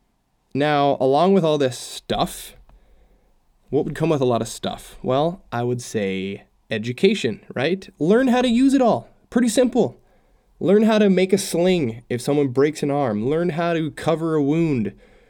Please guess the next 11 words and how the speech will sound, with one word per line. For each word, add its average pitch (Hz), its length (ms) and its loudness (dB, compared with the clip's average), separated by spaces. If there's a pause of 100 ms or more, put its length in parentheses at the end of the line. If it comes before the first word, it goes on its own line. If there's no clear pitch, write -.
(120)
Learn 147 260 0
how 170 100 0
to 180 80 2
put 110 220 -2
out 117 120 -2
a 151 40 -8
fire. - 600 -2 (680)
Learn 165 680 -2
C - 340 -6
P 175 180 -2
R. 165 420 -2